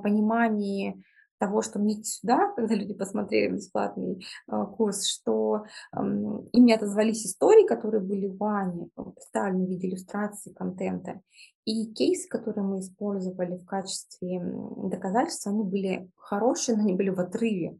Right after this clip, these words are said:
от контента. Они были не глубоко проработаны с нашей стороны и не были сильно под, эм, ну, они не являлись частью контента, а должны были, чтобы не раздражать людей.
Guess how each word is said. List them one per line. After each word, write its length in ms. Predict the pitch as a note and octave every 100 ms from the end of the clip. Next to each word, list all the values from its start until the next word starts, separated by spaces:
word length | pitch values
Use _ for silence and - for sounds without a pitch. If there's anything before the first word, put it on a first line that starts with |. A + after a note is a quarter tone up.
| _
от 160 | F3+ F#3
контента. 600 | F#3 E3+ F3 E3+ E3 - _ _ _ _ _ _ _ _ _
Они 140 | F#3+ G3+
были 220 | G3 F#3+
не 600 | F#3 F#3 G3+ A3+ A#3 - _ -
глубоко 480 | F#3 G#3 G3+ G3+ A3
проработаны 600 | - F3 F3+ F#3+ G3 F#3+
с 80 | -
нашей 180 | G3 -
стороны 500 | - - F#3+ G3+ D#4+ A4 - - - -
и 120 | - G#3+
не 220 | G#3+ B3
были 200 | G3+ F#3+
сильно 480 | F#3+ - C4 B3 F#3+
под, 240 | F#3+ F#3+ - -
эм, 600 | G3 F#3+ - F#3 F#3 -
ну, 140 | G#3+ A3 -
они 140 | A3+
не 220 | A#3 A#3+
являлись 400 | A3 A3 G#3+ F#3+
частью 300 | - G3 - -
контента, 500 | F#3 F3+ F#3+ E3+ -
а 20 |
должны 320 | E3 E3+ G3
были, 260 | F#3 E3 D#3+
чтобы 320 | - E3+ F3
не 160 | F3+
раздражать 520 | F3 E3 D#3+ D#3 E3 -
людей. 320 | - -